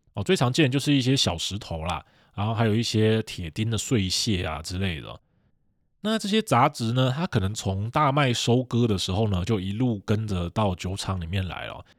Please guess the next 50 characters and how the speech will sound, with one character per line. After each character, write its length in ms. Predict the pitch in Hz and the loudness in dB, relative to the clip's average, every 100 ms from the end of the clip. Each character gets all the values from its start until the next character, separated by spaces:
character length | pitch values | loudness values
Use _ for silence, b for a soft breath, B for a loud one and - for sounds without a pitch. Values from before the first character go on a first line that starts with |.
| b _ | b _
那 100 | 160 | -2
它 100 | 202 | 2
也 80 | 190 | 4
有 80 | 165 | 4
可 120 | 123 | 2
能 180 | 104 113 | 0 0
是 160 | 156 | -2
在 320 | 135 151 143 | 0 2 2
麦 200 | 135 160 | 2 2
芽 220 | 131 98 98 | 2 2 0
运 200 | 151 127 | 0 0
输 140 | - | 0
的 80 | 127 | -2
过 240 | 110 156 110 | 2 4 4
程 240 | - 101 | 2 -2
之 140 | 110 | -2
中， 280 | 117 117 120 | 0 0 0
在， 480 | 120 123 113 104 98 - | 0 2 2 2 0 -2
呃， 180 | 113 101 | -4 -2
这 80 | 120 | -2
个 60 | |
货 180 | 107 131 | 0 2
柜 180 | 131 117 | 2 0
车， 420 | - 123 123 120 - | 0 0 0 0 -6
哦， 220 | 87 73 | -8 -8
里 80 | 85 | -4
面 220 | 101 123 - B B B | 0 0 -2 B B B
它 180 | 131 127 | -2 0
上 220 | 151 143 | 2 0
一 40 | |
批 180 | 135 131 | 0 0
运 180 | 135 135 | 0 0
送 180 | 117 123 | 0 0
的 60 | 104 | 2
东 180 | 113 | 0
西 120 | 120 117 | 2 2
它 100 | 113 | 2
没 80 | |
有 100 | 104 | 0
清 280 | 80 - 98 | -2 -4 -2
干 240 | 107 98 98 | 0 0 0
净， 200 | 113 87 | -2 -2
然 120 | 85 | -4
后 40 | |
就 120 | 87 | -6
遗 240 | - 87 90 | -6 -8 -6
留 180 | 87 85 | -4 -2
下 240 | - 90 | -2 -2
来 160 | 71 - | -4 -10
了。 220 | 64 - | -12 -18